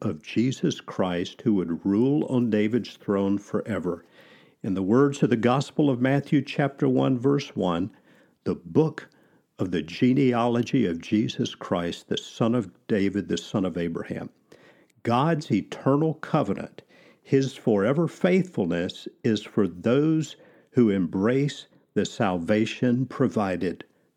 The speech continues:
through the Lord Jesus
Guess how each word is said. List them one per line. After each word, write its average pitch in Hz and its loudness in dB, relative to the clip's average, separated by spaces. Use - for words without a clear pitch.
through 101 2
the 98 0
Lord 101 0
Jesus - -4